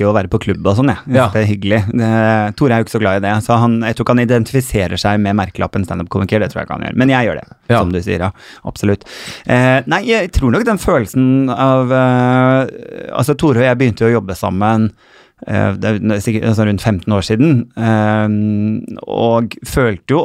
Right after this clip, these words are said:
Speaker 1: også at vi ikke fikk liksom innpass i humormiljøet fordi vi kom fra T V-bransjen. Det var fort å liksom legge litt den der, eh, «Å, er du kjendis, og så tror du at du kan gjøre dette?» biten, og, eh,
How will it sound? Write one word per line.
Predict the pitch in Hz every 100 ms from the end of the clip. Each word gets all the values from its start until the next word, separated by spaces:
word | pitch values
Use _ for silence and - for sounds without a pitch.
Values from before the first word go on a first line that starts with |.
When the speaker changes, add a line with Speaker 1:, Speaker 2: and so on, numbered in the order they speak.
| 110
Speaker 1:
også | - - - 120 117 117 120 123
at | 117
vi | 123 120
ikke | 117 107
fikk | - - - 214
liksom | 202 190
innpass | 208 170 101 - - 107 -
i | 127 113
humormiljøet | 110 98 95 98 98 101 104 101 107
fordi | - 107 98 92
vi | 98 95 - - - - -
kom | 110 95
fra | 113
T | 107 110
V-bransjen. | 90 90 95 92 113
Det | 104
var | 98
fort | - 101
å | 107
liksom | 98 101
legge | 101 92 95
litt | 95 92
den | - 92
der, | 90 92
eh, | 87 95 90 - - _ - - 82
«Å, | 117 92 101
er |
du | 101
kjendis, | 104 92 101 92 -
og | 95
så | 101 98
tror | 104 95
du | 95
at | 90
du | 104
kan | - 95 98
gjøre | 98
dette?» | 98 - - 95 92 98
biten, | 101 - 190
og, | 151 139 127 127 123
eh, | 123 120 120 120 117